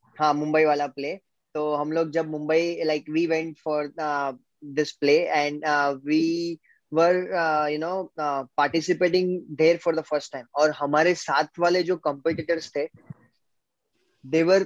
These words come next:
professionals। हम लोग, we are just doing for fun, right? <laughs> तो हम लोग जब गए, तो, uh,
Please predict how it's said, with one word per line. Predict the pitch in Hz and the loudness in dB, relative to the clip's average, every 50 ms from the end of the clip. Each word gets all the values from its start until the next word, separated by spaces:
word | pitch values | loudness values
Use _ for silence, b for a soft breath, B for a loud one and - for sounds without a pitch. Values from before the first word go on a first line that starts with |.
| - _ 175 | -2 _ 0
professionals। | 160 151 - 160 160 - - - 139 117 107 - - - - - _ _ _ _ _ _ _ _ _ _ _ _ - | 0 2 4 0 0 0 -2 -6 -8 -8 -8 -12 -18 -20 -20 -20 _ _ _ _ _ _ _ _ _ _ _ _ -2
हम | 156 156 180 185 | 0 2 6 6
लोग, | 196 214 240 233 _ _ _ _ _ _ _ _ _ _ _ _ _ _ _ _ _ _ _ _ _ _ _ _ _ _ _ _ _ _ _ _ _ _ 170 | 6 6 6 4 _ _ _ _ _ _ _ _ _ _ _ _ _ _ _ _ _ _ _ _ _ _ _ _ _ _ _ _ _ _ _ _ _ _ 2
we | 190 | 2
are | 202 185 202 | 2 4 2
just | 196 180 | 2 4
doing | 190 190 185 175 | 4 2 4 2
for | 185 175 - | -4 -4 -4
fun, | 165 139 123 123 | -4 -4 -2 -2
right? | 135 156 170 165 _ _ _ 180 | -2 -2 -2 -4 _ _ _ -2
<laughs> | |
तो | 180 - - 226 226 - b b b b b b b b b _ _ - | -2 0 0 0 0 0 b b b b b b b b b _ _ -2
हम | 165 175 | 0 2
लोग | 196 220 220 | 4 2 4
जब | 208 247 233 208 180 | 4 2 2 2 2
गए, | 180 180 190 214 277 277 - _ _ _ _ _ _ _ _ _ - | 4 4 4 4 2 -4 -6 _ _ _ _ _ _ _ _ _ -4
तो, | 202 214 226 226 233 226 | -2 -2 0 -2 -2 -4
uh, | 226 - 180 196 190 190 190 190 190 185 180 170 | -6 -6 -6 -6 -4 -4 -4 -4 -6 -8 -10 -12